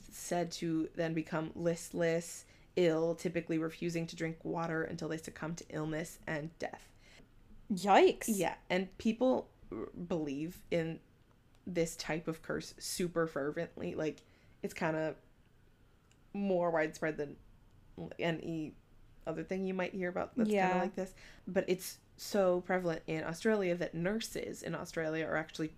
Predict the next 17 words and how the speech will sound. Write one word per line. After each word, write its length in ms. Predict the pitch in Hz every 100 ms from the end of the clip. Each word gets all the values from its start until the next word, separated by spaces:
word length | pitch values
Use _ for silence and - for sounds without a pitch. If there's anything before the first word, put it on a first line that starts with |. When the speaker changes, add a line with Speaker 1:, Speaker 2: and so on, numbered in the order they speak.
| -
Speaker 1:
trained 600 | - - 170 160 147 147 - - - - -
to 120 | - 180
deal 300 | 175 175 165
with 180 | 160
patients 460 | - 160 - 156 -
who 80 | 165
believed, 580 | 165 151 147 147 - - - -
who 80 | 190
believe 340 | 165 160 160
they've 200 | 165 160
been 160 | - 147
the 80 | 156
victim 340 | 160 - 151
of 100 | 151
a 80 | 151
bone 300 | 156 147 175
pointing. 580 | 170 - - - -